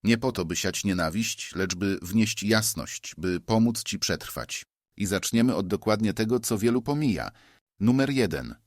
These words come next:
Gdy obca logika udaje ludzką wrażliwość. To, co na pierwszy rzut oka wydaje się rozsądkiem, przy bliższym poznaniu okazuje się wyrafinowaną imitacją,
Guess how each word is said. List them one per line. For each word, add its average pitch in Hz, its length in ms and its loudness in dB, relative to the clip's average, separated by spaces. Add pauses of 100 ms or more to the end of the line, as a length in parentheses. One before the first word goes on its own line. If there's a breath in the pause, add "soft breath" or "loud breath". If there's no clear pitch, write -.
(180)
Gdy 90 240 -2
obca 117 260 0
logika 120 460 0
udaje 104 400 2
ludzką 107 400 0
wrażliwość. 82 760 -6 (960)
To, 139 180 4
co 143 140 0
na 113 100 2
pierwszy 131 340 0
rzut 120 200 -2
oka 135 240 -2
wydaje 117 340 2
się 113 140 0
rozsądkiem, 107 840 0
przy - 160 -4
bliższym 120 440 -2
poznaniu 117 580 0
okazuje 107 460 0
się 104 180 0
wyrafinowaną 104 760 2
imitacją, 113 760 0